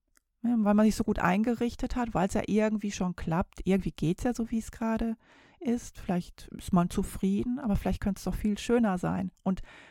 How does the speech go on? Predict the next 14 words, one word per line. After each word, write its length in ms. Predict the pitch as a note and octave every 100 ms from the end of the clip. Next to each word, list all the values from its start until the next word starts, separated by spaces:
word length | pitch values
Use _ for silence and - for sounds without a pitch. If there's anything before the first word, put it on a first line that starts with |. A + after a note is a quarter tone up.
| - _ _ _ _ _ -
als 200 | G3+ -
Erwachsener 600 | G3+ F#3+ F#3 - - G3+
kann 220 | - F#3+
man 140 | F3+
auch 240 | - - -
noch 180 | C4+
dazu 380 | - F3 - F3+
lernen. 400 | E3+ F3+ F#3+ G3+ - -
Also 300 | F3+ F3+ E3 - -
mir 640 | - G3 C4 D#4 A#3+ B3+ E4+ - - -
<laughs> 300 | - _ -
braucht 280 | - - -
niemand 440 | A3 A#3 F#3+ F3+
sagen, 440 | - E3+ E3+ E3+